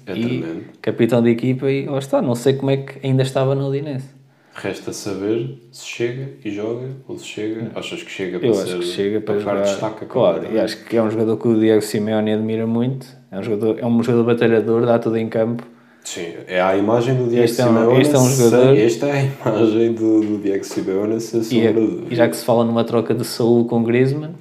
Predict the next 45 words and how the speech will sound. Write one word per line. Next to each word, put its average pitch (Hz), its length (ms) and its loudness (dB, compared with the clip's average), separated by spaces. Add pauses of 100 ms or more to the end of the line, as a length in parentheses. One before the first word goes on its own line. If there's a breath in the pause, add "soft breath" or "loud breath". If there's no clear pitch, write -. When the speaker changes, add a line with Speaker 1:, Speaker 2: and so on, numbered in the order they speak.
(200 loud breath)
Speaker 1:
Ia 117 240 4
tocar 120 220 0
nesse 120 200 -2
ponto. 131 460 -6
Speaker 2:
Pois. 107 160 -2
Speaker 1:
Achas 113 300 -2
que - 60 -12
Rodrigo 110 480 -2
de - 40 -10
Paul 107 240 -2
chega 98 540 -2 (120)
Speaker 2:
Chega - 240 -12
Speaker 1:
para 131 100 -2
Speaker 2:
para - 60 -2
ser 123 140 2
titular. 107 240 -4
Speaker 1:
precaver 98 320 -2
o, 90 840 -6
a - 40 -12
saída 92 280 -8
do 87 360 -4
Saúl? 120 480 -6
Speaker 2:
Eu 143 160 0
acho 135 140 -2
que - 80 -20
com 156 200 0
ou 156 100 4
sem 143 200 2
Saúl, 135 460 2
o - 20 -2
Rodrigo 131 280 2
Paul 131 160 4
chega 135 260 4
para 135 140 0
jogar. 135 260 -6 (1500 loud breath)
Independentemente 131 420 0
Speaker 1:
Mas 131 120 4
Speaker 2:
de - 60 -4
quem 131 80 4
Speaker 1:
não 123 80 4
Speaker 2:
lá 120 80 4
Speaker 1:
era 110 60 2
Speaker 2:
esteja. 104 220 2
Speaker 1:
melhor 110 360 0
ter, 104 200 -2